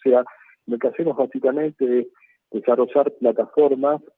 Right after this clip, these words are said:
modificándolas genéticamente, o sea, me refiero a microorganismos, modificándolos genéticamente para poder producir diferentes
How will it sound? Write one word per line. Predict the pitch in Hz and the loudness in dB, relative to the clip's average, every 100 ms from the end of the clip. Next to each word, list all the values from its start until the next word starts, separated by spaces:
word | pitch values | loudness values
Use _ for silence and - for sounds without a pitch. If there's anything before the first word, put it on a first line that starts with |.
| _ | _
modificándolas | - 104 107 110 120 120 113 104 101 | -6 -6 -6 -4 -2 0 0 0 -4
genéticamente, | 110 110 107 120 139 139 127 139 | -8 -8 -10 -8 -6 -6 -6 -2
o | 139 | 0
sea, | 113 | -2
me | 104 | -4
refiero | 104 - 113 | -8 -6 -4
a | 113 | -4
microorganismos, | 123 120 110 113 143 165 117 127 127 | -2 2 2 2 0 -2 -8 -10 -10
modificándolos | 110 98 - - 123 123 113 | -12 -16 -14 -8 -6 -6 -10
genéticamente | - 120 127 127 127 135 - | -14 -18 -10 -8 -6 -8 -10
para | - 117 120 | -4 -2 -2
poder | - 127 135 - | -2 -2 -2 -4
producir | 127 117 - | -6 -6 -8
diferentes | 139 127 - 466 - - 240 | -8 -4 -4 -4 -6 -8 -8